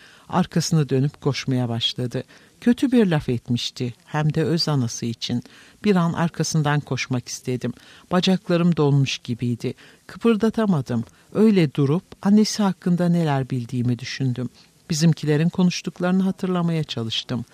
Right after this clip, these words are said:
Galiba bir kere dedem, "Zavallı kadın,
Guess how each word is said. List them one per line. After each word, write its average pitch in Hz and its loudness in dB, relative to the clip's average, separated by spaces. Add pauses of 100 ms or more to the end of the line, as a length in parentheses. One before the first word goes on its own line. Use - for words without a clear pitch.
(360)
Galiba 214 2
bir 208 0
kere 123 -2
dedem, 123 -2 (760)
"Zavallı 151 2
kadın, 123 -2